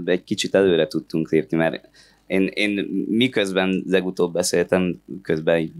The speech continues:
átkattant az agyam, és felfogtam, hogy te mit mondasz. <laughs> De hogy mármint az egyik rész, hogy, hogy azt mondod, hogy az egész, ö,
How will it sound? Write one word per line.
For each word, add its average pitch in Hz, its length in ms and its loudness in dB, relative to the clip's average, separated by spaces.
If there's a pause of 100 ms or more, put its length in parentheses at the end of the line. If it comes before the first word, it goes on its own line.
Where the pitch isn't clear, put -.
(360)
átkattant - 640 -2
az 80 100 -2
agyam, 78 200 -2
és 85 140 -4
felfogtam, - 500 0
hogy 80 120 -4
te - 120 -4
mit 73 240 -2
mondasz. 82 380 0 (280)
<laughs> - 960 -6
De 107 100 2
hogy 117 240 2
mármint 127 500 -2
az 135 160 2
egyik 147 320 0
rész, 131 240 4
hogy, 123 300 4 (300)
hogy 107 120 2
azt - 160 2
mondod, 147 220 0
hogy 113 100 2
az 107 100 2
egész, 110 440 2
ö, 95 340 6